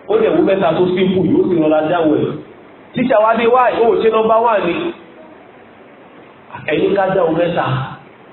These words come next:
"Ó ṣe number two ni?" Tíṣà náà dẹ̀ ti wò pé tọ́ bá ṣe number one and two, wá fail dáadáa. Ṣé ẹ mọ̀ pé wá lu tíṣà? Torí tíṣà ti kó sí wọn lọ́wọ́ bẹ̀ yẹn. Ṣùgbọ́n ìbéèrè gbà mí,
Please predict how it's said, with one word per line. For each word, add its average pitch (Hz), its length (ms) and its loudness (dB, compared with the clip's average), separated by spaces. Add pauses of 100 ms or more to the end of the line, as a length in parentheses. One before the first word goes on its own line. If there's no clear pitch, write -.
(120)
"Ó 254 200 4
ṣe 240 160 0
number 240 360 2
two 240 220 2
ni?" 185 140 0 (500)
Tíṣà 254 360 -2
náà 220 160 2
dẹ̀ 185 120 0
ti 175 120 -2
wò 151 160 2
pé 185 200 0
tọ́ 202 180 0
bá 208 120 2
ṣe 196 160 -2
number 180 260 0
one 190 220 2
and 139 220 0
two, 160 100 0
wá 156 160 0 (100)
fail 165 300 0
dáadáa. 120 560 -2
Ṣé - 120 -6
ẹ 160 40 0
mọ̀ 143 160 0
pé 165 80 0
wá 156 160 0
lu 135 220 0
tíṣà? 139 300 -2 (1000)
Torí 160 240 0
tíṣà 190 300 0
ti 151 100 -2
kó 160 200 0
sí 156 160 0
wọn 143 160 0
lọ́wọ́ 151 280 2
bẹ̀ 135 120 0
yẹn. 110 400 -4 (260)
Ṣùgbọ́n 160 340 -2
ìbéèrè 175 580 2
gbà 127 220 0 (120)
mí, 123 140 0